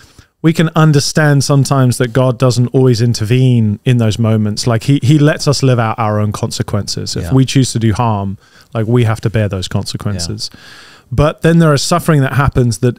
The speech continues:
Speaker 1: isn't necessarily man-made. There
Speaker 2: That's
Speaker 1: are,
Speaker 2: right.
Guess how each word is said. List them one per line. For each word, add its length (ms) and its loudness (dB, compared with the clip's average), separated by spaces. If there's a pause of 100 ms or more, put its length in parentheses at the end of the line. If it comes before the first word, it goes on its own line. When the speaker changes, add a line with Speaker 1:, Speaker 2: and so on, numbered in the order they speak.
Speaker 1:
isn't 460 0
necessarily 760 0
man-made. 720 0
There 260 -4
Speaker 2:
That's 220 -4
Speaker 1:
are, 100 -8
Speaker 2:
right. 220 -12